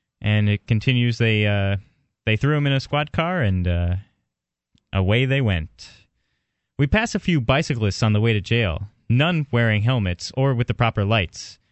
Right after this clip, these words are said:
Strangely, no backup is ever called.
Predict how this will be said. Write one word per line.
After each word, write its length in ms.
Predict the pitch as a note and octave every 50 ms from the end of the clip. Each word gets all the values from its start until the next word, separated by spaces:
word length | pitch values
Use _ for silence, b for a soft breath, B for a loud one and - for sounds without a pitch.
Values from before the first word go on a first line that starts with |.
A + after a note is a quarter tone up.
| _ _
Strangely, 760 | - - - - E3 G#3+ A#3+ G3+ B2 G#2+ G#2 F#2 F2+ F#2 F2+
no 240 | G2 A2+ A#2+ D#3+ D3
backup 440 | A#2 C#3 C3+ C3+ C3+ - A#2+ - - - _ _
is 180 | B2 A2 - -
ever 240 | A2+ A2+ G2+ A2 G#2
called. 400 | - - G2 F2+ D#2 - - -